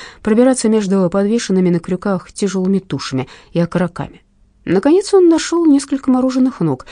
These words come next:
и выбрал одну, самую крупную. Братья не единого на пару держали мясную лавку, и дела у них шли неплохо. Здоровенные, бородатые, плечистые, они были мясники, что называется, от Бога, и люди часто приезжали к ним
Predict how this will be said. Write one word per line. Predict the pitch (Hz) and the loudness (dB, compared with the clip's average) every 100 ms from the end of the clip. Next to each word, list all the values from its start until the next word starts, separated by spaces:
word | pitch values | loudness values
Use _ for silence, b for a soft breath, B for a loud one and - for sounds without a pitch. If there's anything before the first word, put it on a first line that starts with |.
| B B | B B
и | 196 | 0
выбрал | 220 214 208 | 2 2 2
одну, | 214 254 302 | 2 4 4
самую | 233 226 214 220 | 2 0 0 -2
крупную. | 160 135 135 131 - _ _ _ _ _ | -4 -8 -8 -12 -14 _ _ _ _ _
Братья | 185 233 370 381 | -2 0 0 4
не | 349 339 | 6 6
единого | 330 392 440 269 143 B B B - | 6 2 2 2 0 B B B -2
на | 226 | 0
пару | 254 359 294 214 | 2 4 4 4
держали | 185 226 320 | 2 2 2
мясную | 262 233 269 262 | 2 2 2 2
лавку, | 160 - - - _ - | 0 -6 -14 -20 _ -4
и | 196 220 | -2 0
дела | 214 254 370 | 0 2 2
у | |
них | 453 | 0
шли | - - 233 | -4 -2 0
неплохо. | 320 - 143 160 180 - _ _ - | 2 0 -2 -4 -10 -18 _ _ -8
Здоровенные, | 190 208 240 180 226 320 190 | -4 0 2 2 2 2 2
бородатые, | 156 139 147 196 240 | 0 -2 -4 -2 -4
плечистые, | - 147 - 220 - 180 B B B - | -2 -4 -4 -8 -4 -4 B B B 0
они | 196 | 4
были | 302 247 302 220 | 6 6 6 4
мясники, | 175 - 175 160 175 | 2 0 -2 -2 -4
что | - | 0
называется, | 285 202 156 175 - | 0 2 0 -2 -2
от | 254 | -2
Бога, | 147 185 269 - _ _ - | -2 -4 -4 -8 _ _ -4
и | 147 | -2
люди | 147 165 147 | 0 0 -2
часто | 127 - 151 277 - | -2 -4 -4 -4 -4
приезжали | 160 143 139 139 131 | -2 -2 -4 -4 -6
к | - | -2
ним | 143 | -2